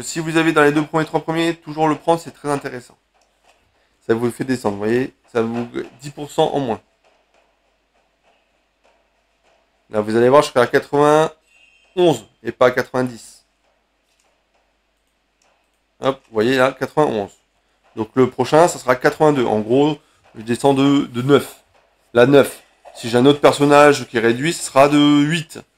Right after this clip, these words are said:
Et ainsi de suite. C'est pour ça que je vous conseille dès le début. Au début, à part de perdre dix, vous perdrez neuf. Donc automatiquement, à la fin, bah, vous gagnerez plus. Idéalement, c'est ça.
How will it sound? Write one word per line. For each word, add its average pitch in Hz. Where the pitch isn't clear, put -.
Et 110
ainsi 123
de 143
suite. 120
C'est 120
pour 117
ça 160
que 160
je 147
vous 135
conseille 151
dès 131
le 127
début. 156
Au 110
début, 139
à 131
part 123
de 123
perdre 117
dix, 160
vous 127
perdrez 117
neuf. 131
Donc 104
automatiquement, 127
à 120
la 107
fin, 127
bah, 104
vous 101
gagnerez 107
plus. 110
Idéalement, 117
c'est 113
ça. 98